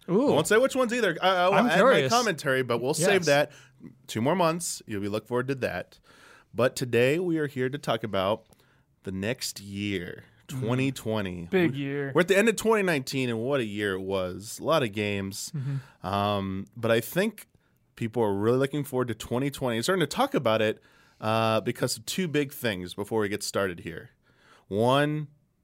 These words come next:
Speaker 2: we officially have the time, the countdown for next gen has begun. We've seen Xbox Series X now in
Speaker 1: Mm-hmm.
Speaker 2: action. We've
Speaker 1: Yeah.
Speaker 2: seen the hardware,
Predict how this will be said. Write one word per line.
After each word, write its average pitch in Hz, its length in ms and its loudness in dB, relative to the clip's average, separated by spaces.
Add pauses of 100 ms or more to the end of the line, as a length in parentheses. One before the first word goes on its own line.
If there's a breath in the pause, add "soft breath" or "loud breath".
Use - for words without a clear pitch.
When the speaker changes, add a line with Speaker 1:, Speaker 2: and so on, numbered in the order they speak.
(640)
Speaker 2:
we 127 160 2
officially 131 460 0
have 120 180 2
the 110 60 -2
time, 127 540 -4 (120)
the 104 200 -8 (180)
countdown 170 720 -4 (280 soft breath)
for 101 200 -8
next 107 420 -4
gen 123 260 -2
has 107 280 -4
begun. 90 720 -10 (460 soft breath)
We've 90 200 -8
seen 127 500 -2
Xbox 120 640 -2
Series 127 480 -2
X 110 320 0
now 104 320 -2
in 196 80 -2
Speaker 1:
Mm-hmm. 131 180 2
Speaker 2:
action. 117 560 0
We've 131 80 -2
Speaker 1:
Yeah. 139 160 2
Speaker 2:
seen 143 220 4
the 196 120 4
hardware, 117 720 4